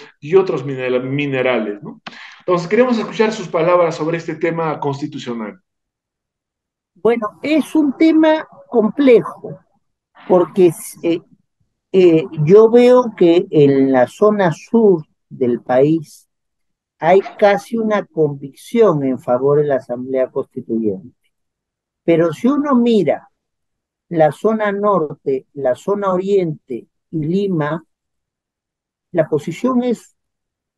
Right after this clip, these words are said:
Speaker 2: absolutamente distinta. O sea, el, el, en, en el norte, en el oriente y en Lima, se conforman con pequeños cambios a la Asamblea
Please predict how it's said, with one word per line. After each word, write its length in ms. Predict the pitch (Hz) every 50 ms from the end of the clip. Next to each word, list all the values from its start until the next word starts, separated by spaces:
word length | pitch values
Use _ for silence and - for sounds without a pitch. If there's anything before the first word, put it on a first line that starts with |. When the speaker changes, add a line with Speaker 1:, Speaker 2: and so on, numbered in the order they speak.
| _ _ -
Speaker 2:
absolutamente 920 | 165 156 - - - 214 240 247 233 - 254 233 226 233 240 214 - 233
distinta. 640 | 226 226 208 - _ - 240 175 127 104 - _ _ _ _ _ _ _ _ _ _ _ _ _ _ _ _ _ _ _ _ _ _ _ _
O 140 | - 160 156
sea, 460 | 151 - 196 208 214 214 214 220 - - _ _ _ _ _ _ _ _ _ _ _
el, 400 | 208 185 170 175 175 180 185 226
el, 240 | - 185 170 156 - _ _ _ _ _ _ _ _
en, 200 | 165 165 160 208 -
en 200 | 190 170 170 175
el 160 | 175 202 220
norte, 380 | 247 247 240 240 - _ 202
en 80 | 175 165
el 140 | 165 156 165
oriente 460 | 170 180 208 220 226 233 208 - 185
y 100 | 170 165
en 140 | 170 170 185
Lima, 460 | 202 208 202 185 175 156 151 160 - _ _ _ _ _ _ _ _ _
se 260 | _ - - 180 165
conforman 800 | 160 - 175 175 165 - - 226 226 233 233 226 226 233 220 -
con 260 | _ 196 165 165 160 147
pequeños 640 | 170 156 - - 208 220 214 208 190 170 156 -
cambios 640 | - - 220 214 190 165 151 135 131 127 120 - -
a 60 | 117
la 100 | 117 120
Asamblea 480 | 107 - 120 117 117 113 110 107 107